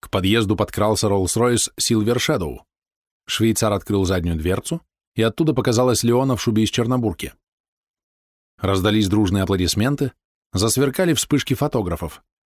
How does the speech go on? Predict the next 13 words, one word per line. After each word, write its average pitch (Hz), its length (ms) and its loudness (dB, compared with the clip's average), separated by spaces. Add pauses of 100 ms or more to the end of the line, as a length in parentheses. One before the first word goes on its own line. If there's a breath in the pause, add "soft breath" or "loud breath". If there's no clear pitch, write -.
(1000 loud breath)
Леона 95 420 0
с - 100 -4
улыбкой 95 340 0
во 87 120 0
всё - 140 -2
лицо 95 340 0
элегантной 113 500 0
походкой 120 460 0
направилась 113 500 0
ко 110 140 -2
входу 110 320 0
в 120 60 2
отель. 90 340 -4